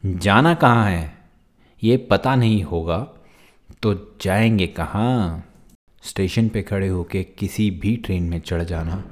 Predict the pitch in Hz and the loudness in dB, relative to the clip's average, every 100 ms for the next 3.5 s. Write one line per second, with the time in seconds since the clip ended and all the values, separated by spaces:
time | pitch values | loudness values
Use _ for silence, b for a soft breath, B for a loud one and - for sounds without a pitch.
0 | B B B 98 95 92 101 98 101 98 | B B B -4 -2 0 0 0 0 0
1 | 90 80 131 120 92 87 85 87 80 80 | 0 0 2 2 0 0 -2 -2 -4 -4
2 | 80 - 113 90 80 78 73 B B B | -6 -2 -2 0 -2 -6 -12 B B B
3 | B 101 - 101 87 | B -10 -4 -2 -2